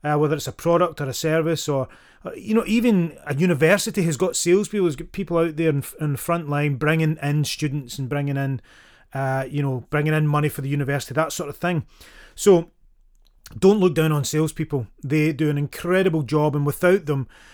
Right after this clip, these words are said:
you know, I don't, I don't know of any business that could survive without some form of sales at the front end.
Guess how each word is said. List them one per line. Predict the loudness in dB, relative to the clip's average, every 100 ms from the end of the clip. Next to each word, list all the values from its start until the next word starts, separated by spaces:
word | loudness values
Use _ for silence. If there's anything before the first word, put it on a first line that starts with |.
| -14 -2
you |
know, | -2
I | 2 2
don't, | 0 -2
I | 0 0
don't | 2
know | 0
of | -2 -6 -2
any | 0 2 2
business | 2 0 -4
that | -6 -10
could | -6
survive | -6 -2 -2 0 -2 -2
without | -6 -4 -4 -2
some | -4 -4 -2
form | -2 -4 -4
of |
sales | -6 -2 -2 -2
at | -6
the | -10
front | -8 -8 -6
end. | -4 -2 -4